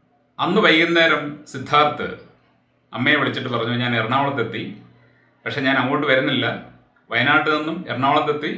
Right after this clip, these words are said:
എറണാകുളത്ത് നിന്നും തിരുവനന്തപുരത്തേക്ക് പോവുകയാണ് അദ്ദേഹം. അപ്പോൾ ഞാൻ അങ്ങോട്ട് വരുന്നില്ല, എനിക്ക് കോളേജിലേക്ക് പോകേണ്ട ഒരു ആവശ്യമുണ്ട്" എന്ന് പറഞ്ഞ് സിദ്ധാർത്ഥ് പിറ്റേ ദിവസം പതിനാറാം തീയതി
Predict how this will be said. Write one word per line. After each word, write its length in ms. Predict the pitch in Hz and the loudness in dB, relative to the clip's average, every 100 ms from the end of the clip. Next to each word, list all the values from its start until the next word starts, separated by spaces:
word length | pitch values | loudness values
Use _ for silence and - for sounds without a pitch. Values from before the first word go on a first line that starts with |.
| - | -10
എറണാകുളത്ത് 420 | 120 131 143 143 147 | -4 0 2 0 -2
നിന്നും 200 | 143 185 - | -2 -4 -4
തിരുവനന്തപുരത്തേക്ക് 600 | 139 147 151 151 151 147 | -4 0 2 2 2 2
പോവുകയാണ് 260 | 160 151 127 | 2 2 2
അദ്ദേഹം. 220 | 95 92 - - _ _ _ _ _ _ _ _ | -2 -8 -12 -20 _ _ _ _ _ _ _ _
അപ്പോൾ 120 | - 147 | -4 2
ഞാൻ 80 | 147 | 4
അങ്ങോട്ട് 240 | 156 160 160 | 4 2 2
വരുന്നില്ല, 320 | 156 156 139 127 - - - | 2 0 0 -2 -6 -16 -10
എനിക്ക് 300 | 123 135 139 135 131 - | -4 -2 0 0 -2 -4
കോളേജിലേക്ക് 420 | 135 165 170 165 139 | 0 4 4 2 0
പോകേണ്ട 200 | 139 139 | 0 2
ഒരു 80 | 127 131 | 4 4
ആവശ്യമുണ്ട്" 520 | 139 143 131 123 123 117 | 4 0 -2 -2 -2 -4
എന്ന് 120 | 120 135 | -4 -2
പറഞ്ഞ് 260 | 117 113 107 - - - _ _ _ _ _ _ | -2 -4 -6 -10 -16 -20 _ _ _ _ _ _
സിദ്ധാർത്ഥ് 500 | 127 120 139 131 123 120 120 | -12 0 2 2 0 -2 -2
പിറ്റേ 180 | 127 170 | 2 2
ദിവസം 240 | 147 - - - - | 2 0 -8 -12 -6
പതിനാറാം 380 | 127 151 151 143 | 2 4 4 4
തീയതി 280 | 123 104 | 0 -2